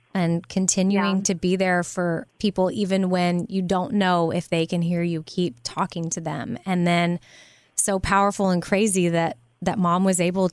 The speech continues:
Speaker 1: to do that. And, and that was probably the singing that stirred it up and moved her, and she felt it.
Speaker 2: Right. And music is so powerful. I think, I think even also just playing music. Um, we had one particular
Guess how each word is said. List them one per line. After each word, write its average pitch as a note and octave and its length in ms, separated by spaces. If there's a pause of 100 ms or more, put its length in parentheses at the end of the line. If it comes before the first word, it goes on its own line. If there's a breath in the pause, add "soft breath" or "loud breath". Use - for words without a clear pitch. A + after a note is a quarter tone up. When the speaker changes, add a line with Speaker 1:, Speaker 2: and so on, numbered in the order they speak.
(180)
Speaker 1:
to G3 100
do F#3+ 240
that. - 280 (120)
And, F#3+ 360
and F#3+ 200
that F3+ 240
was G3+ 160
probably A3+ 500
the G3+ 120
singing A3+ 500
that - 120
stirred G#3+ 420
it G3+ 100
up A#3 260
and E3+ 180
moved A3 360
her, E3+ 120
and D#3 160
she - 140
felt - 440
it. - 300 (580)
Speaker 2:
Right. F3 320 (600 loud breath)
And C4+ 120
music D#4 360
is G3+ 120 (100)
so G3+ 160 (100)
powerful. G3 460
I F#3 180
think, G3 300
I F#3+ 100
think G3+ 300
even F#3 220
also F3+ 360
just F3+ 140 (120)
playing F3+ 360
music. E3+ 400 (580 loud breath)
Um, F#3+ 180
we A#3 100
had G#3 220
one F#3+ 260
particular F#3 480